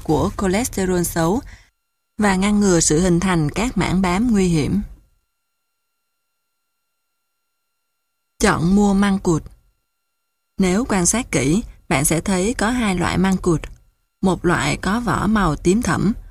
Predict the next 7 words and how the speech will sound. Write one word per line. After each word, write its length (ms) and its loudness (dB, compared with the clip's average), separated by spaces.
một 220 0
loại 340 -2
vỏ 460 -2
có 200 0
màu 340 0
rám 260 0
nâu. 280 2